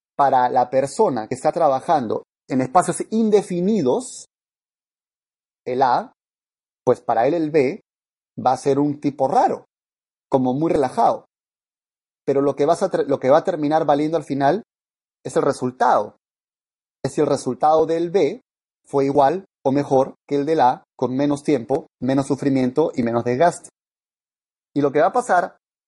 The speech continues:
es que el A va a decir, "Uy, tengo que seguir ahora dándole". Y el B va a decir, "Bueno, ahora que me terminé de premiar y me encantó el premio, voy a volver al proceso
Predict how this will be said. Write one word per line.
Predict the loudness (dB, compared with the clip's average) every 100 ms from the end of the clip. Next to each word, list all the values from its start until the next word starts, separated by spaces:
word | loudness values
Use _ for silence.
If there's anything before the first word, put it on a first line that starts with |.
| _ _ _ -4
es | -4
que | -2 0 0 -2 _ _ _
el | -4 0 0
A | 0 -4 _ _ _ _ _ _ -4 2
va |
a | 2
decir, | 0 -2
"Uy, | 0 -2
tengo | -2 -2 -2
que | -4
seguir | -4 -2
ahora | 0 0 2
dándole". | 0 -2 -6 -8 -16 _ _ _ _ _ _ _ _ -6
Y | 0
el | 0
B | 2
va | 2
a | 2
decir, | 0 -6 -8
"Bueno, | -4 0 0 0
ahora | -2 -2
que | -2
me | -2
terminé | -2 -4 -2 -2
de | 0
premiar | -2 0 -2
y | -2
me | -4
encantó | -2 -4 -2 -4
el | -2
premio, | -2 -2 -2 -6 -8 _ _
voy | -2 0
a | 2
volver | 2 0 -2 2 2
al | 2
proceso | 0 -2 0 0 -2 -4